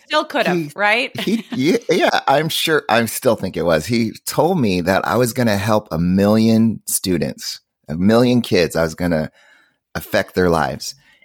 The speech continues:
Speaker 2: And I thought if I moved to the D O, that was gonna really help more kids exponentially 'cause I would help the twenty-seven elementary schools in the district.
Speaker 1: Uh-huh.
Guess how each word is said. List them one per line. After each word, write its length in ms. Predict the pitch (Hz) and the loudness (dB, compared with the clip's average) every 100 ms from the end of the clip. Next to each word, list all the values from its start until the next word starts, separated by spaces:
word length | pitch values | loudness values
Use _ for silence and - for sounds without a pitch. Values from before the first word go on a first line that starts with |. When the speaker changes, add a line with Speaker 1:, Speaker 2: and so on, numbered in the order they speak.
| _ - | _ -6
Speaker 2:
And 360 | 92 92 85 82 | 0 2 2 0
I 100 | - | -2
thought 360 | 87 - 98 95 | -2 0 0 0
if 160 | 92 85 | -2 -2
I 100 | 87 | -2
moved 460 | 85 95 113 123 - | 0 2 2 2 -2
to 120 | 120 | -4
the 160 | 92 92 | -2 -4
D 340 | - 98 98 | -2 0 2
O, 440 | 101 87 80 78 - | 4 4 2 -2 -4
that 180 | 85 85 | -4 -2
was 180 | 82 | -6
gonna 320 | 85 85 80 76 | -6 -4 -2 -4
really 800 | 82 90 101 98 92 90 85 - - _ _ _ - | -4 0 2 4 4 2 0 -6 -14 _ _ _ -18
help 440 | - 113 92 - _ _ | -4 0 0 0 _ _
more 460 | 90 90 98 95 85 | -2 2 4 4 0
kids 440 | - 104 85 73 - | 0 0 0 -2 -6
exponentially 680 | 82 - 76 85 87 80 78 | -6 -4 0 0 0 -2 -2
'cause 180 | 82 76 | -2 0
I 120 | 78 | 0
would 160 | 78 | 0
help 280 | 80 82 78 _ - _ _ - | 0 0 0 _ -20 _ _ -4
the 100 | 80 | -4
twenty-seven 760 | - 98 87 85 - 85 82 | 0 0 2 0 0 0 0
elementary 460 | 65 80 82 80 80 | 0 0 0 -2 -4
schools 380 | - 78 80 71 | -6 -6 -8 -6
in 120 | 71 | -4
the 100 | 69 | -4
district. 460 | 76 76 - 78 - | -4 -6 -6 -8 -6
Speaker 1:
Uh-huh. 340 | 220 220 262 | -4 -2 -4